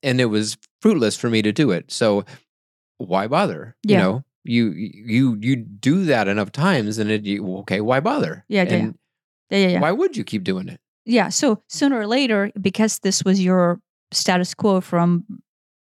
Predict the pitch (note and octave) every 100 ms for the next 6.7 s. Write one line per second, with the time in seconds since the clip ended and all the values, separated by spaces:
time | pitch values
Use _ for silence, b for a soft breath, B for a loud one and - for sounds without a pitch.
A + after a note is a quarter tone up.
0 | _ F3+ F#3 F3+ G#3 G#3+ E3+ F#3+ B B
1 | B B B _ - F#3 F3 E3 E3 -
2 | G3+ _ - G3 G3 A3+ G3+ G3 F#3+ F#3+
3 | G3+ F#3 F#3+ G3+ F3+ F#3 F3+ F3 F3 F3+
4 | F#3 F#3+ - F#3 F3 E3+ - - - F#3
5 | _ - E3+ G3 - G#3+ G#3 G#3 G3+ F#3
6 | F3 F#3 F3+ E3+ E3+ -